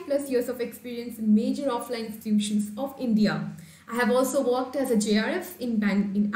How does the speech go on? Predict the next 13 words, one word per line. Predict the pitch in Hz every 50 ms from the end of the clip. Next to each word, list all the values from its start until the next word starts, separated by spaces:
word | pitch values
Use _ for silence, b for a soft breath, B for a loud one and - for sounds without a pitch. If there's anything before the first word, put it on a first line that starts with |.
| 220
I | 220 220
I | 220 220 220 226
S | 214 -
C | 214 196 180
Bangalore, | 185 180 185 202 214 240 311 480 539 - - - 220
Junior | 220 208 208 196 185 185
Research | 208 208 - 196 190 - - -
Fellow। | 220 214 247 330 - B B B B B B
I | B 247
have | 247 277 302
also | 370 - - 403 -
produced | 339 302 262 277 320 320 - - 254 240
results | 226 220 226 262 226 180 - - -